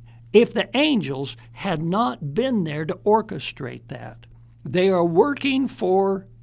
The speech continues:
you. Use them. What do I mean by use them? I mean, take advantage of what God has given to you. Speak in authority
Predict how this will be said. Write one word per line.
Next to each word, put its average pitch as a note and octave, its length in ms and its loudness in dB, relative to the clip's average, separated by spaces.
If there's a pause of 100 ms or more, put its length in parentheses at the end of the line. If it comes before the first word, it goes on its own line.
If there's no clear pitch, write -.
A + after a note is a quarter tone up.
(120)
you. D#3+ 800 0 (720)
Use A3 600 2
them. C#3+ 600 -4 (1600)
What F#3 260 -2
do F#3+ 180 4
I F#3 140 4
mean A3 360 2
by D3 440 -4
use E3+ 540 2
them? C#4 440 -4 (1040)
I A3 220 4
mean, F3 500 0 (580)
take B3 240 2
advantage B3 520 0
of G3 60 -2
what G#3+ 220 0
God G#3+ 260 2
has G3+ 220 0
given A#3+ 460 0
to G#3 120 -4
you. C3 560 -6 (1600)
Speak - 800 0 (280)
in G3 180 0
authority D#3 840 -4